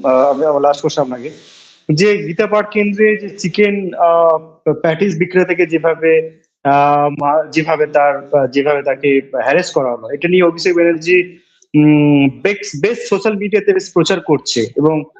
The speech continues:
তার সোশ্যাল মিডিয়া সেলে বারবার এই বিষয়টাকে তুলে ধরছে যে তারা একজন প্যাটিস বিক্রেতাকে যদি মারতে পারে, তাহলে এরা ক্ষমতায় আসলে কি করতে পারে।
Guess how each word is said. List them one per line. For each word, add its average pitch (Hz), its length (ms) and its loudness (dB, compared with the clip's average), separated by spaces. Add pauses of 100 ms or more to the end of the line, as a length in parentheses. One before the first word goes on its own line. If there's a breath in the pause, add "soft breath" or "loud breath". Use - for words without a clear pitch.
(120)
তার 147 100 0
সোশ্যাল 165 240 0
মিডিয়া 160 240 2
সেলে 156 300 0
বারবার 147 380 0
এই 143 80 0
বিষয়টাকে 190 460 -2
তুলে 180 240 0
ধরছে - 400 -8 (600)
যে 147 520 0
তারা 156 160 4
একজন 165 500 0 (320)
প্যাটিস 185 340 -4
বিক্রেতাকে 196 480 -2
যদি 180 120 0
মারতে 147 360 -2
পারে, 156 140 4
তাহলে 151 200 0
এরা 180 160 2
ক্ষমতায় 156 400 -2
আসলে 139 200 -4
কি 139 120 -6
করতে 113 280 -4
পারে। - 220 -10